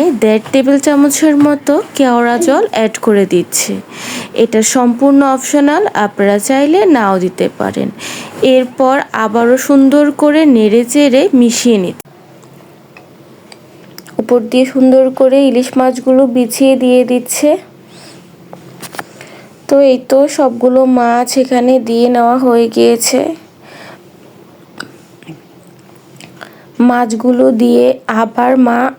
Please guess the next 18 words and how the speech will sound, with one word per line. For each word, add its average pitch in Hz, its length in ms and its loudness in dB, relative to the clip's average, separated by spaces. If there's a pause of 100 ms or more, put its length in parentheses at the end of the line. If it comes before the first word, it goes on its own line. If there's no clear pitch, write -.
(180)
যে 254 220 0
বা-, 208 320 -6 (300)
<clears throat> 247 360 2
যে 240 120 2
বাকি 208 540 -2
গ্রেভিটা 220 540 0
ছিল 254 320 0
সেগুলো 220 480 0
মাছের 233 360 -2
উপর 226 300 0
দিয়ে 214 300 0 (760)
দিয়ে 233 280 2
দিচ্ছে। 202 440 -2 (1900)
এইবার 247 500 2 (720)
আবারও 240 440 0
ঢাকনা 269 500 -2
দিয়ে 254 360 2 (680)
প্রায় 254 460 0